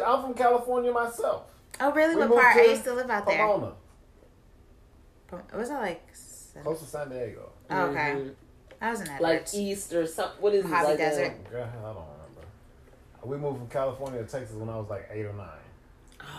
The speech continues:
Speaker 3: Oh, but at least you gotta experience
Speaker 2: It's
Speaker 3: it. I know
Speaker 2: beautiful
Speaker 3: you
Speaker 2: out
Speaker 3: went to the
Speaker 2: there.
Speaker 3: beach when you were a
Speaker 1: Oh,
Speaker 3: kid.
Speaker 1: yeah, we lived, okay, like, the complex that we lived in,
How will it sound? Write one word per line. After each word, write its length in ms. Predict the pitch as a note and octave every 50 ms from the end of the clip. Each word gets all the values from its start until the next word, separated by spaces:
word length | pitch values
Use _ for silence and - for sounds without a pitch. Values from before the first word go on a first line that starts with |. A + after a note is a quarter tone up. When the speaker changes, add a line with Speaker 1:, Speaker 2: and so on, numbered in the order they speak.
| D3
Speaker 3:
Oh, 180 | D3+ D#3 D#3+ D3+
but 80 | D3 D3+
at 100 | C#3 C#3
least 220 | D#3 D#3+ - -
you 60 | -
gotta 160 | - D3 C3+ B2+
experience 420 | C3 - - - - C3+ B2+ -
Speaker 2:
It's 140 | E4+ G#4+ -
Speaker 3:
it. 40 | -
I 20 |
know 120 | A#3+ A#3+
Speaker 2:
beautiful 260 | C4 C#4+ - - B3+ A#3
Speaker 3:
you 60 | A3+
Speaker 2:
out 60 | G#3+ G#3 G3+
Speaker 3:
went 40 | G3+
to 40 | -
the 60 | F#3
Speaker 2:
there. 280 | F3+ - F3 F3 F3 -
Speaker 3:
beach 240 | - - - - - - - _ - - - - _ - -
when 120 | D3 D#3
you 100 | D#3 D3+
were 60 | C3+ C3
a 40 | B2
Speaker 1:
Oh, 40 | -
Speaker 3:
kid. 60 | - D#3
Speaker 1:
yeah, 120 | C#3 -
we 180 | - F#3 - -
lived, 360 | - F#3+ G3 F#3+ F#3 E3+ - - - - - - -
okay, 300 | C#3+ C#3+ C3+ - C#3+ C3
like, 200 | C3 B2+ B2 A#2+
the 60 | A#2
complex 480 | G#2+ - C#3+ D#3 D#3 D3+ D3+ C#3+ C3+ -
that 100 | - B2
we 120 | B2 B2+
lived 280 | B2+ A#2+ A#2 A2 G#2 G2
in, 160 | G2+ G2 G2+